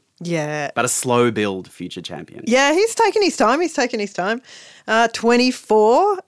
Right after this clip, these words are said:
Speaker 1: years old and, yeah, has looked fantastic. But again, just that, that thing of perhaps losing some things that, that he shouldn't. The covid situation impacted him quite a bit.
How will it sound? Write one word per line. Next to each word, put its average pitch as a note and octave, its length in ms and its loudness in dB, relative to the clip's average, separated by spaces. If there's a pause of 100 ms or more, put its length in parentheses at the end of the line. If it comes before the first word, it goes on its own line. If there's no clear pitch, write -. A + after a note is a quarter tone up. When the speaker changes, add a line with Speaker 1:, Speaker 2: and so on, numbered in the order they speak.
Speaker 1:
years G3 480 0 (200)
old A#3+ 500 2 (240)
and, F3+ 600 -4
yeah, G3 240 -4
has F3 260 -4
looked F3 200 -4
fantastic. D#3+ 920 -6 (480)
But G#3 300 0 (840)
again, A3+ 520 2
just A3 240 0
that, G3 200 0 (200)
that G#3+ 180 0
thing G#3+ 140 2
of F3+ 80 -4
perhaps - 340 -4
losing D3+ 380 -8
some C#3+ 200 -14
things D3+ 400 -14
that, - 160 -8 (400)
that E3 140 -4
he D#3+ 120 -4
shouldn't. G3+ 760 0
The D#3+ 80 -4
covid F#3+ 480 2
situation E3+ 560 -2
impacted D#3+ 500 -6
him E3 260 -8
quite D3+ 300 -4
a C3+ 60 -6
bit. A3 380 2